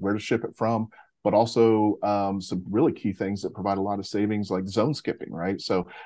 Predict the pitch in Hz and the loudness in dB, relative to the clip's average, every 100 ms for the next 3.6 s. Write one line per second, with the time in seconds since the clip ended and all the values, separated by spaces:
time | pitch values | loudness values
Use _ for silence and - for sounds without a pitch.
0 | - 98 95 92 98 98 - 95 107 - | -6 -2 0 2 2 2 0 -2 -2 -4
1 | 101 95 92 - 85 - 104 101 101 101 | -2 -2 -4 -6 -4 2 2 4 2 0
2 | - 92 98 - 104 104 92 - 98 101 | -2 -2 -2 -2 -4 -4 -6 -6 -2 -2
3 | - - 101 92 90 | -4 0 2 2 0